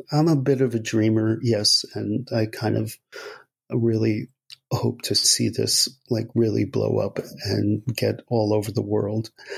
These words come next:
I'm fifty-six years old. This is, like, a new, totally new venture for me to go into at, at fifty-six, but, you know, I'm, I'm just hoping that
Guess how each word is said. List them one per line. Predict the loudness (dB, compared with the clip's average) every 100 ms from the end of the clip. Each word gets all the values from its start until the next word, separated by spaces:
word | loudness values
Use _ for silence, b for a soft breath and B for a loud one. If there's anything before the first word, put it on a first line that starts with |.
| B B -2
I'm | 0 0
fifty-six | -2 -2 -2 0 0 2 2 2 2
years | 2 2
old. | 2 2 0
This | 0 0 2
is, | 0 0
like, | -2 -4
a | -8 _ _
new, | -2 2 4 4 4 2 0 -4 -18 _ _ _ _ _ -6 -4
totally | -2 0 2 2
new | 4 4
venture | 2 2 2 0 -4
for | -2 0
me | 0 0
to | -2 -4 -6 B B B B -8 -6 -2
go | 0 2
into | 2 0 -2 0 0
at, | -2 -6 -6
at | -6 -6
fifty-six, | -8 -6 -2 -2 0 0 -2 -6
but, | -6 -8 -8 B B B B _ -2
you | 0
know, | 0 0
I'm, | 0 0 -2 -2
I'm | 0 0 0
just | -2 -2 -2 -6 _ _ _ _ _ -8 -8 -10 _ _ -14 -8
hoping | -2 -2 0 0
that | 0 -2